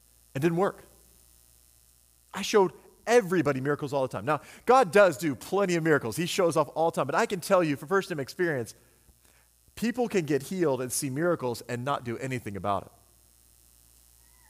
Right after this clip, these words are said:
Now, Jesus experiences this. He goes into three different towns. They all reject him. And then he says, "I thank you, Father, Lord of heaven and earth, that you have hidden these things." He's talking about,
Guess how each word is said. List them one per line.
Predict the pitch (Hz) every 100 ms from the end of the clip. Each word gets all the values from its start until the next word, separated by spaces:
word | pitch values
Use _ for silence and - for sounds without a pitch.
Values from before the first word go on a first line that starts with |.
| _ - - - -
Now, | 143
Jesus | - 190 240 240 190
experiences | 160 - 190 185 160 123
this. | 113
He | 160
goes | 175 175
into | 147
three | 120 196 214
different | 208 170
towns. | 160 143 131
They | 147 - -
all | 151 196 226
reject | 214 180 123 165 151 -
him. | 147 120 - - -
And | 151 165
then | 220 247
he | 208 190
says, | 165 - 208 165 143 139 - - -
"I | 170 202 202
thank | - 220 240 226
you, | 196 147
Father, | - 131 131 147
Lord | 143 151 208 220
of | 208
heaven | 196
and | 185 165
earth, | 143 123 120 - -
that | 151 -
you | 185
have | 139
hidden | - 240 214
these | 175 156
things." | - 131 85 - - _ _ _ _ _ _ _ _ _ _ - - -
He's | 156 -
talking | 202 220 226
about, | 160 143 117